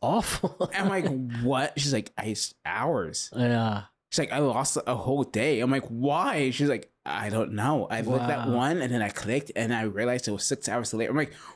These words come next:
Speaker 2: "What the fuck is <laughs> wrong with you?"
Speaker 1: It's that morbid curiosity.
Speaker 2: Yeah.
Speaker 1: Yeah. No, I mean, yeah, I never went that, I, I never went that crazy.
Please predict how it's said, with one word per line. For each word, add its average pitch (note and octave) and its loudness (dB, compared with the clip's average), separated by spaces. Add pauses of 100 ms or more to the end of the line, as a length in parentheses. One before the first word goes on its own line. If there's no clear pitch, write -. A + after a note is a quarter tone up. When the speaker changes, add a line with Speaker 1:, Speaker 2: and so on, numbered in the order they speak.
(140)
Speaker 2:
"What - 0
the A4 4 (180)
fuck B3+ 0
is - 0
<laughs> - 0
wrong - 0 (140)
with - 2
you?" D#3+ 2 (500)
Speaker 1:
It's A#3 -4
that D3+ 4
morbid C3+ 2
curiosity. B2 2 (100)
Speaker 2:
Yeah. C#3+ 4
Speaker 1:
Yeah. B2 2 (140)
No, F3+ 4
I D#3 0
mean, D#3+ 4
yeah, C3+ 2
I A#2 0
never B2+ 4
went A2+ 2
that, A2+ 2
I, A#2+ 2
I C3 2
never B2 4
went A2+ 2
that A2+ 0
crazy. A2+ -2